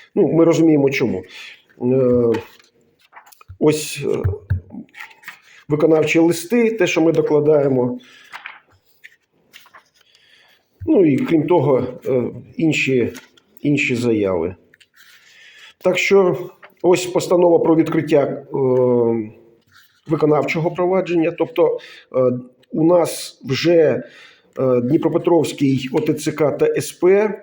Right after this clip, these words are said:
набув статусу боржника. От, ну, таким от чином ми оформлюємо свої заяви.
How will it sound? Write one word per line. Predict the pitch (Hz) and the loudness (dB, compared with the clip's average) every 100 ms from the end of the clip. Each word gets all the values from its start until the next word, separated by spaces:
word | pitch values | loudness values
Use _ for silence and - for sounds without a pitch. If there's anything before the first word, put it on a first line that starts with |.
| - | -4
набув | 143 147 151 170 - | 0 0 2 0 -2
статусу | - 165 170 160 - 175 - | -2 -2 -2 -4 0 0 0
боржника. | 127 160 143 160 160 127 98 87 - _ - - - - - - - _ _ - _ _ _ _ _ - - _ _ _ _ _ _ _ _ _ _ - _ _ _ _ _ _ _ _ _ | 0 0 2 0 0 -2 -2 -4 -12 _ -20 -20 -20 -20 -20 -20 -20 _ _ -20 _ _ _ _ _ -20 -20 _ _ _ _ _ _ _ _ _ _ -20 _ _ _ _ _ _ _ _ _
От, | - 131 - 165 165 | -4 -2 -4 -10 -4
ну, | 208 | -4
таким | - 151 147 | -2 -2 0
от | 143 | 0
чином | 147 143 123 | 0 0 2
ми | 127 139 147 - - - - - _ _ _ _ _ _ | 2 2 0 -2 -10 -18 -20 -20 _ _ _ _ _ _
оформлюємо | 151 - 156 139 131 131 131 | -6 -2 -2 0 0 0 -2
свої | - 139 127 | -2 -2 0
заяви. | 131 160 226 220 190 | 0 0 2 2 0